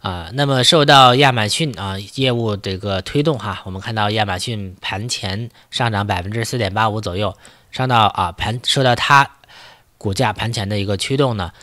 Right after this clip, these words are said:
那么市场今天，啊，盘前都有所反弹。不过呢，我们看到亚马逊实际上它已经是一个震荡下行的态势。我们之前在这里给大家画出了第一次破位应该离场的信号，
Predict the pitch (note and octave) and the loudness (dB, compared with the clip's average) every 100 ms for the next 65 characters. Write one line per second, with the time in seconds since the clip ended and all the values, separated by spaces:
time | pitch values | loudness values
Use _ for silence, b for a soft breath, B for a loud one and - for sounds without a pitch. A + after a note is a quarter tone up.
0 | B - G#2 F#2+ F#2 B2 A2+ F#2+ A2 A#2 | B -10 -6 -4 -2 -4 -4 -6 -8 -6
1 | A#2+ F#2 F2+ - G#2+ A2+ G#2+ B2 B2 G2+ | -6 -8 -12 -8 -6 -4 -4 -2 -2 -2
2 | A#2 G2 F#2 F#2 F2 - F#2 G2 A2 - | -4 -4 -4 -6 -10 -10 -6 -6 -8 -12
3 | b b b b b B2+ D#3+ C#3 A#2+ G2 | b b b b b 2 4 4 2 0
4 | G#2+ B2+ E3 C#3 D3 B2+ F#2 - C#3+ A#2+ | -2 -2 0 2 2 2 0 -2 -2 -2
5 | B2 C#3+ C#3 A2+ - C3 C3 G#2 F#2 C3 | -2 -2 0 -4 -2 -2 -2 -4 -6 -4
6 | C#3+ D#3+ A2+ G#2+ A#2 A2 G#2+ C#3+ C#3 C3+ | -4 -2 -2 0 2 2 0 -2 0 0
7 | - F3+ D3 - F#2 F#2+ F2 - - A2 | 0 0 0 -2 -4 -6 -6 -8 -2 0
8 | - - G2 - B B B - G#2+ C#3+ | 0 -4 -6 -8 B B B -6 -2 -2
9 | C3 A#2 A#2+ A#2+ A#2 A2 F#2 G2 G2+ - | 0 0 2 0 0 0 0 0 -2 -6
10 | F2 F#2 G2+ G2+ G2 B B - B2 G#2+ | -4 -2 0 -2 -4 B B -4 -2 -2
11 | A#2 A2 G2+ F#2+ C#3 D#3 D#3+ E3+ B2 - | -2 0 0 -2 0 0 0 -2 -2 0
12 | C3 A#2+ G2+ E2 - A2+ A2 G#2+ - G#2+ | 2 2 0 -6 -10 -4 -2 -2 -4 -8
13 | E2+ F2 G#2+ A#2 G#2+ | -10 -8 -6 -2 -2